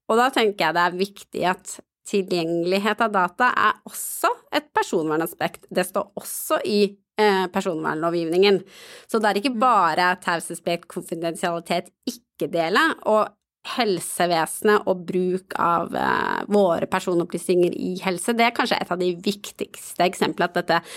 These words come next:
Speaker 1: tilgjengelighetsaspektet da, er vesentlig,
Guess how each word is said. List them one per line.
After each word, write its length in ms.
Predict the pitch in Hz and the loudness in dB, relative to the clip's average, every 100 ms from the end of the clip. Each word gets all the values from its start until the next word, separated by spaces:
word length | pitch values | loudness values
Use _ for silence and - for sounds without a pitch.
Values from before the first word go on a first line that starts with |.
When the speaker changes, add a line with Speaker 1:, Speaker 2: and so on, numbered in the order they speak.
| - - | -14 -8
Speaker 1:
tilgjengelighetsaspektet 1600 | - 208 190 170 160 160 165 190 208 - 208 - - - - - | -2 0 2 2 2 0 2 2 0 -2 -2 -4 -10 -12 -6 0
da, 100 | 339 196 - _ _ _ _ - | 2 2 -4 _ _ _ _ -2
er 340 | 170 175 185 - _ _ - | 2 4 2 -6 _ _ -10
vesentlig, 760 | 185 151 - - 185 175 202 | -4 -4 -4 -4 -2 2 2